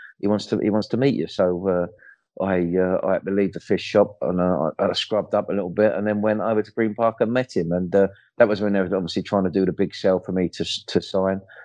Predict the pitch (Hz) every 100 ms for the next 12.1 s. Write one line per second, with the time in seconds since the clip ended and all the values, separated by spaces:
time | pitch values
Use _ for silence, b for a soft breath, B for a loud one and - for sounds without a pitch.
0 | B - 98 92 92 92 - 92 92 98
1 | - 87 - 92 90 90 101 90 - 101
2 | - 98 107 107 107 113 104 98 107 -
3 | - 90 92 95 _ _ _ - 98 104
4 | 78 101 76 98 104 101 98 98 - 104
5 | 101 - 104 - 117 117 113 90 98 82
6 | 87 95 92 92 - 101 95 90 - 92
7 | 90 85 90 90 85 92 90 98 85 -
8 | 101 92 98 85 98 90 90 92 92 87
9 | 85 - - - 92 85 90 - 92 90
10 | 92 87 92 87 - 90 - 90 82 92
11 | 98 95 B B B - 98 101 104 120
12 | 107